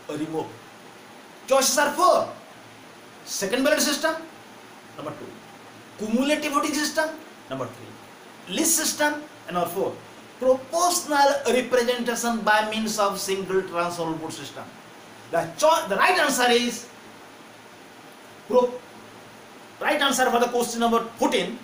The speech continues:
proportional representation by means of single transfer vote system. It means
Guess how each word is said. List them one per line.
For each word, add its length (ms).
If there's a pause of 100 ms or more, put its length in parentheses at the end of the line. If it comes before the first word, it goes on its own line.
(560)
proportional 720
representation 720
by 240
means 320
of 180
single 540 (100)
transfer 480
vote 160
system. 320 (600)
It 160
means 400